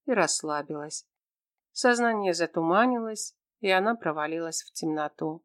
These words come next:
Второй раз Линда пришла в себя неожиданно,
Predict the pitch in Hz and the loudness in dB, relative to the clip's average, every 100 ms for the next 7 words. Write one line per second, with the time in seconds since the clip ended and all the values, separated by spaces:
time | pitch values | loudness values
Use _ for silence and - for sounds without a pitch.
0 | _ _ _ _ _ _ _ - 233 233 | _ _ _ _ _ _ _ 2 8 8
1 | 226 226 254 269 262 220 226 208 202 208 | 8 6 8 8 6 2 4 2 0 -2
2 | - 202 - 208 196 190 190 185 - 226 | 2 2 2 0 0 0 0 2 4 2
3 | 240 180 175 | 4 4 4